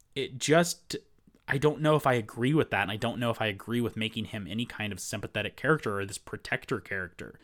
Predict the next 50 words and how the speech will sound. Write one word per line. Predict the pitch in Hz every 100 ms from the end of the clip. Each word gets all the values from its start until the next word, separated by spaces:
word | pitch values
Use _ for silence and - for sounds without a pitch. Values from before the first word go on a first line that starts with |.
| -
Maybe | 156 147
the | 120
scenes | 110 120 123 139
that | 147
were | 151
cut | - 151 139
told | 156 151
this | 151 -
story, | - 151 160 165
I |
don't | 127 98
know. | 120 170 117 113 -
He's | 254 254
for | 285
sure | - 294
not | 240 143
a |
two | - 180
D | 135 110
character. | - 170 110 - 87 92 - _ _ -
I |
mean, | 151
he's | 139 196 202
got | 208 175
some | 160 131
dimensions | 104 104 170 113 95
to | - 92
him, | 92 147 _ _ _ _
but | - 175 -
I, | - 156 156 - - _
I | 170
don't | 190 160
know | 165
if | 151
I | 139
believe | 131 113 117 113
that | 110 -
he's | - 107
this | 110 -
savior | - 101 95 92 95
character | - 113 95 - 78 80
who | - 113
is | 101
just | 110 -
trying | - - 120 110 101
to |
do | 90 85
the | 85
right | 92 -
thing. | - -